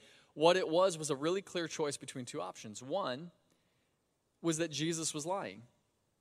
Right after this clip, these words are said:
It was possible. T-, at least to me, at fifteen, it's possible, because I don't feel anything like abundant life happening in my experience.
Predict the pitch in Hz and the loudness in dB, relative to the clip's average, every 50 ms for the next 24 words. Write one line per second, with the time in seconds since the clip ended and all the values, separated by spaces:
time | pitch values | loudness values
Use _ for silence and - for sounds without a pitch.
0 | _ _ _ _ _ _ _ _ _ _ _ _ - - 196 185 - - 240 294 | _ _ _ _ _ _ _ _ _ _ _ _ -6 -2 0 0 2 2 0 0
1 | 254 - - 113 - - - - - - 151 165 175 196 208 185 - - - 196 | 0 -2 -4 -6 -8 -14 -16 -16 -6 -2 0 0 0 0 0 -2 -2 -2 -2 0
2 | 233 208 147 139 - - 180 160 - 233 220 175 160 - - 226 220 202 - - | 2 2 2 2 0 -2 -4 -4 -2 -2 -4 -4 -4 -2 0 0 0 2 0 -2
3 | 120 98 85 - _ _ _ _ _ _ _ _ _ _ - 165 170 190 175 151 | -4 -8 -12 -12 _ _ _ _ _ _ _ _ _ _ -4 -2 2 4 2 4
4 | - 160 175 202 233 233 202 - - _ _ _ _ - - - 196 185 185 - | 4 4 4 4 4 2 -2 -6 -14 _ _ _ _ -16 -6 -2 -2 0 0 0
5 | - 185 196 226 220 - - 196 185 165 165 160 160 - 151 143 147 147 147 143 | 0 -2 -2 -2 -4 -6 -8 -6 -2 0 0 0 0 0 0 2 2 2 2 0
6 | 131 131 127 120 117 123 117 117 - 120 113 110 113 117 - 123 113 113 110 107 | -2 -2 -2 -2 -2 -2 -4 -4 -4 -6 -8 -8 -8 -8 -6 -6 -4 -4 -4 -4
7 | 107 104 110 113 131 - - - 202 180 135 107 98 104 - - - | -4 -4 -6 -6 -6 -6 -4 -2 -2 -4 -4 -6 -10 -8 -8 -8 -8